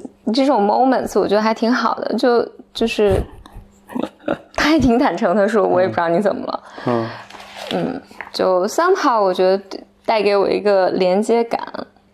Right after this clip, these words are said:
Speaker 1: 所以在欧阳亚龙的第二十一章呢，说，就说你对此时此地的这个评论要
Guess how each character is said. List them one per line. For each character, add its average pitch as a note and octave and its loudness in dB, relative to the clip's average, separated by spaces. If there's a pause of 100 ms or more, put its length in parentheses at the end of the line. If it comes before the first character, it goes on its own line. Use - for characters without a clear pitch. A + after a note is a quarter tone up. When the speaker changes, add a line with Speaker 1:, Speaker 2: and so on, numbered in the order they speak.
(1600)
Speaker 1:
所 C4+ 0
以 C#4 2
在 B3+ 2
欧 B3 0
阳 - 2
亚 A#3+ 2
龙 G3+ 0
的 G#3+ 2 (280)
第 A#3+ 0
二 A#3 2
十 A#3 -2
一 A#3 2
章 A3+ 0
呢， G3+ 0
说， G#3 0 (1300)
就 A#3+ 0
说 A#3+ 0
你 A3+ 2
对 A3+ 0 (140)
此 - -4
时 A3 -2
此 E3+ -4
地 A3 0
的 G3+ 2
这 G3+ 0
个 F#3+ 2
评 E3 -6
论 G3+ 2
要 F#3+ 0